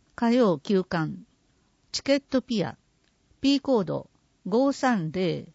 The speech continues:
ハイフン二四八。ほか。ファミリークラブ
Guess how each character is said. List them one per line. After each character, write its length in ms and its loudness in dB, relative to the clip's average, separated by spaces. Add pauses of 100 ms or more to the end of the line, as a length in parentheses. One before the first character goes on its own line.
ハ 200 -2
イ 80 -2
フ 140 -10
ン 200 -12 (240)
二 320 4
四 260 2
八。 440 -8 (600)
ほ 140 -4
か。 260 -2 (1300)
フ 60 -2
ァ 80 2
ミ 140 6
リ 180 2
ー 20 -6
ク 140 0
ラ 100 0
ブ 260 -8